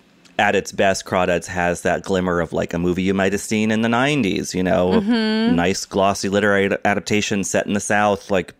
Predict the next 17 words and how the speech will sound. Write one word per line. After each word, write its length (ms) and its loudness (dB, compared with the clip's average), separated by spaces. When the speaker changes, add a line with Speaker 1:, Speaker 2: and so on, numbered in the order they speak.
Speaker 1:
very 180 0
fried 300 -2
green 160 -2
tomatoes, 500 0
very, 300 0
you 80 -4
know, 160 -2
other, 400 0
other 160 0
things 300 -4
like 220 0
that. 300 0
And 180 4
it 120 2
felt 340 2
good 540 0
because 500 0